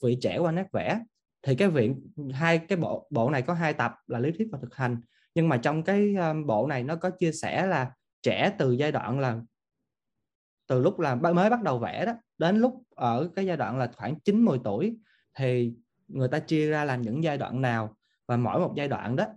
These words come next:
là trẻ có những cái đặc điểm, những cái nét vẽ hoặc là cái đặc điểm của cái hình vẽ của trẻ nó ra làm sao. Thì, và cái tại sao trẻ lại vẽ,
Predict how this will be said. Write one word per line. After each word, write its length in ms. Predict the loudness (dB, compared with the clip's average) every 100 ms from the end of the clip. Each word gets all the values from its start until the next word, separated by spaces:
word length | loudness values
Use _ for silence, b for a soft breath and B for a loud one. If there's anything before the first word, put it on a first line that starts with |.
| _
là 120 | -8
trẻ 340 | -6 -4 -2 -2
có 120 | -2 -2
những 220 | -2 -2
cái 120 | -2
đặc 200 | -2 -4
điểm, 400 | -4 0 0 -2 -6 _ _ _
những 260 | -4 -4 -2
cái 120 | 0
nét 120 | 0 0
vẽ 240 | -2 0
hoặc 120 | -2
là 60 | -4
cái 160 | -4 -6
đặc 180 | -4
điểm 220 | -4 -2 -4
của 80 |
cái 140 | -4 -2
hình 160 | -2
vẽ 160 | -2 -4
của 120 | -4
trẻ 340 | -6 -4 -4 -6 -6
nó 120 | -4
ra 120 | -4
làm 160 | -4 -6
sao. 360 | -4 -4 -4 b b b _ -4
Thì, 400 | 0 2 2 -2 -12 _
và 100 | -2
cái 340 | 2 2 0 -2
tại 220 | -2 0
sao 220 | 0 -2
trẻ 220 | -2 -2 -2
lại 180 | 0
vẽ, 380 | -2 -4 -4 -4